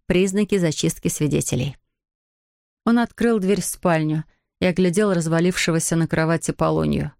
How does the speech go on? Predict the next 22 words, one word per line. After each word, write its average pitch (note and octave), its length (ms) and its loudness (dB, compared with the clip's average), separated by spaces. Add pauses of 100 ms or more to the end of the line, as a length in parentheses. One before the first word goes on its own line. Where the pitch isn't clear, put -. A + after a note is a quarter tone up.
(440)
Стоило F#3+ 400 0
постучать F3 500 -2
кулаком E3 480 0
по E3 100 0
стене, E3+ 380 0
как - 200 -4
агент D#3 300 0
вскочил D#3+ 440 -2
на D#3+ 160 0
ноги. C#3 280 -4 (1120)
«Какого F#3+ 600 0
чёрта?» - 680 -4 (880)
«Одевайся, D#3+ 580 0
напарник, D3+ 680 -2
похоже, D#3 400 -2
мы D#3 120 2
сваливаем». D3 600 -2 (800)
«Господи, F3 760 0
наконец-то!» D#3 960 0 (280)
сонно F#3 360 0
ответил E3+ 360 0
Полония. D3+ 480 0